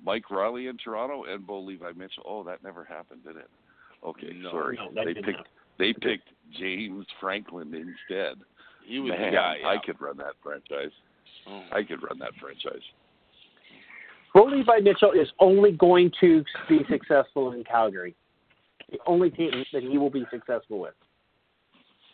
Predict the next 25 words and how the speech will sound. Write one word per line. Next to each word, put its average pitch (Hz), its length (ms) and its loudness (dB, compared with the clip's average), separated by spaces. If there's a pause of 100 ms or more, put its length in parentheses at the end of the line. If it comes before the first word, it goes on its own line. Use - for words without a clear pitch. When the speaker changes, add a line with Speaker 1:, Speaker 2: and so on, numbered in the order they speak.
(1400)
Speaker 2:
He 117 80 -16
works 135 300 -4
Speaker 1:
I, 117 40 -12
Speaker 2:
well 123 180 -4
in 120 100 -4
Speaker 1:
I 107 60 -12
Speaker 2:
that 98 40 -10
Speaker 1:
think 90 140 -10
Speaker 2:
system. 110 140 -8 (120)
Speaker 1:
you 90 40 -10
can 90 80 -16
see 90 120 -8
Bo 87 200 -2
Levi 85 360 -4
Mitchell 82 480 -8
playing 80 280 -12
out 76 80 -14
his 76 100 -20 (100)
contract, 76 520 -14 (800)
and 78 140 -10
he'll 76 240 -10
be 78 120 -14
the 73 200 -18
next, - 420 -16
uh, 82 360 -4